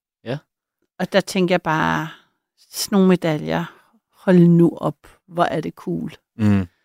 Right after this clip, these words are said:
Speaker 2: har ikke gået med medaljer siden.
Speaker 1: Nej.
Speaker 2: Altså, jeg, jeg har ikke fået, jeg har ikke fået nogen medaljer rigtigt. Altså sådan nogle, der gælder.
Speaker 1: Nej.
Speaker 2: Min, min datter har givet mig en medalje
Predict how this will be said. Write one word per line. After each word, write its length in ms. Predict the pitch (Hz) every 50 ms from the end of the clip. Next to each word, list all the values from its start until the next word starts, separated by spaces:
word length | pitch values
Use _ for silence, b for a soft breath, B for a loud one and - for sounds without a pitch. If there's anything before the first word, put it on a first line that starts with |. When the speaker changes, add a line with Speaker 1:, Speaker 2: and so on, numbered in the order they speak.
| _ _ _ _ -
Speaker 2:
har 40 |
ikke 140 | 214 226 _
gået 240 | _ 208 202 208 208
med 100 | 214 208 190
medaljer 480 | 196 185 180 - 151 151 151 156 165 170
siden. 420 | 170 - - 165 165 156 - 151 - 170 165 _ _ _ _ _ _ _ _
Speaker 1:
Nej. 60 | -
Speaker 2:
Altså, 140 | 208 170 185
jeg, 140 | 180 170 - -
jeg 120 | 185 180
har 120 | 175 180
ikke 160 | 175 180 - _
fået, 180 | _ - - -
jeg 100 | - 180
har 80 | 170 214
ikke 100 | 214 -
fået 140 | _ 240 220
nogen 140 | 202 196 190
medaljer 520 | 190 - 175 160 160 160 160 170 170 180 - _ _ _ _ _ _ _ _ _ _ _ _ _ _ _ _ -
rigtigt. 600 | 160 147 - _ _ 165 160 - - - - _ _ _ _ -
Altså 160 | 180 165 156
sådan 160 | - - 180
nogle, 100 | 180 170
der 60 | - 170
gælder. 400 | - - - 165 - - 175 170 - _ _ _ _ _ _ _ _ _
Speaker 1:
Nej. 180 | 117 107 101 - - _ _ _ _ _ _
Speaker 2:
Min, 220 | 196 196 196 202 208
min 120 | 190 185
datter 300 | - - 190 185 190 208
har 40 | 202
givet 240 | - - 185 180 180
mig 80 | 175
en 60 | 170
medalje 540 | 170 170 160 - 160 151 151 156 165 170 165